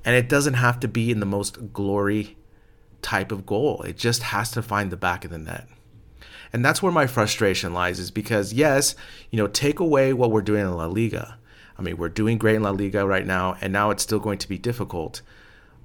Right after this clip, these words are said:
with Real Madrid chasing us. But at the same time, we need to have success in European nights like this to really validate how this club is doing.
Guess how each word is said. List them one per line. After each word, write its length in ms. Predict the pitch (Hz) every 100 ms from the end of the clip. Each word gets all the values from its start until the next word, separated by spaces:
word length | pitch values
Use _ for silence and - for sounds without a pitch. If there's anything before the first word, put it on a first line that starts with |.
| - _ -
with 560 | 95 92 90 90 - - _ _ - - -
Real 200 | 110 104
Madrid 280 | 92 104
chasing 440 | - 123 120 120 90
us. 180 | 82 -
But 200 | 117 113
at 140 | 113
the 140 | 107
same 260 | - 127 131
time, 400 | 127 127 110 95 - - - - - - - - 113
we 260 | 131 147
need 340 | 131 131 139 135
to 140 | 117
have 300 | 110 117 113
success 800 | 110 104 - 123 104 - - - - - - - _ -
in 140 | 104
European 640 | 98 104 92 - 104 90 - - - - - - - - - - -
nights 440 | 107 113 123 127 -
like 180 | 90 95
this 340 | 87 90 - - -
to 140 | - 110
really 260 | 120 135
validate 840 | 123 110 107 120 110 92 87 87 - _ _ _ _ _ _ _ _ _
how 360 | - - 120 117
this 180 | 107 -
club 320 | - 113 92
is 120 | 87
doing. 380 | 95 90 85